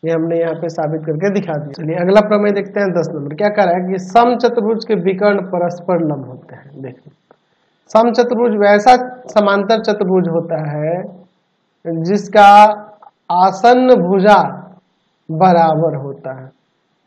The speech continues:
ठीक है, एबीसीडी। चलिए हम लोग इसके विकर्ण को यहाँ पे ऐसे मिला देते हैं।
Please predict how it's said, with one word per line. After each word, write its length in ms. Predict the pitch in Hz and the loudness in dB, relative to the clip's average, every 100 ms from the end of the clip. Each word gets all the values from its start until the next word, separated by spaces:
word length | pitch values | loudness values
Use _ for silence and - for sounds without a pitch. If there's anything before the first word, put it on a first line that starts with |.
| _ _ _ _ - | _ _ _ _ -10
ठीक 140 | 170 | -4
है, 100 | 208 240 - - _ _ _ _ _ _ _ _ _ _ - - 175 175 180 202 190 - - _ _ _ 170 | -4 -4 -10 -20 _ _ _ _ _ _ _ _ _ _ -18 -6 -2 0 0 -2 -6 -16 -20 _ _ _ -6
एबीसीडी। 1900 | 170 180 175 185 196 - - _ _ _ - 170 165 170 185 180 156 147 139 127 - _ _ _ _ _ _ _ _ _ _ _ _ _ _ _ _ _ | 0 2 2 -2 -4 -12 -20 _ _ _ -8 -2 0 -2 -4 -10 -8 -8 -8 -12 -20 _ _ _ _ _ _ _ _ _ _ _ _ _ _ _ _ _
चलिए 160 | 180 160 | -4 -2
हम 140 | 180 | 0
लोग 100 | 190 | 2
इसके 200 | 196 190 190 | 0 0 -2
विकर्ण 400 | 196 208 208 208 | 2 2 2 2
को 60 | |
यहाँ 120 | 202 196 | -2 -2
पे 100 | 202 | -4
ऐसे 180 | 190 202 | -6 -4
मिला 220 | 196 196 | -4 -4
देते 260 | 190 190 | -6 -10
हैं। 120 | 185 | -12